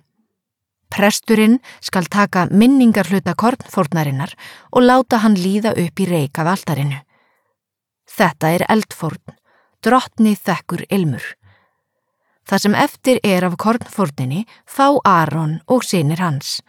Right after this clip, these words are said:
Það er háheilagur hluti af eldfórnum drottins.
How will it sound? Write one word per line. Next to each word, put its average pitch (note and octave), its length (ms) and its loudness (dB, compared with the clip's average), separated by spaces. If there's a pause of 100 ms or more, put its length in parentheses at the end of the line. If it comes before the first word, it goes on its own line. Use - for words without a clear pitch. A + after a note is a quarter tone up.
(800)
Það A#3 160 2
er A3+ 160 2
háheilagur A#3 760 2
hluti F3 360 -2
af F3+ 200 -4
eldfórnum F#3+ 640 -4
drottins. - 640 -6